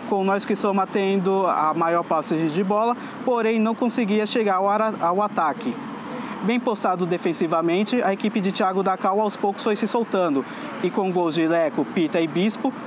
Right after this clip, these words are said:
os tetracampeões venceram mais uma, por três a zero, e assumiram a liderança isolada do grupo A com seis pontos. E neste final de semana, galera, rodada cheíssima para agitar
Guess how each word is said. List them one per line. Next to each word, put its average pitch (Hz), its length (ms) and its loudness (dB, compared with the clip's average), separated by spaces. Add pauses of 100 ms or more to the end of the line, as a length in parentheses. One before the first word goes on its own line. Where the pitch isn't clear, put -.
(120)
os 220 140 0
tetracampeões 220 760 0
venceram 202 340 0
mais 220 280 2
uma, 202 280 2
por 220 220 -2
três 240 260 0
a 240 120 2
zero, 196 360 2 (300)
e 233 80 2
assumiram 214 480 2
a 214 80 0
liderança 202 560 0
isolada 196 580 2 (600)
do 190 180 0
grupo 190 340 0
A 165 120 2
com 190 160 -2
seis 190 280 -2
pontos. 151 640 -2 (840)
E 320 140 2
neste 247 260 0
final 214 240 2
de 202 80 -4
semana, 180 420 2
galera, 147 440 2 (100)
rodada 208 460 0
cheíssima 233 920 0
para 226 280 0
agitar 220 460 0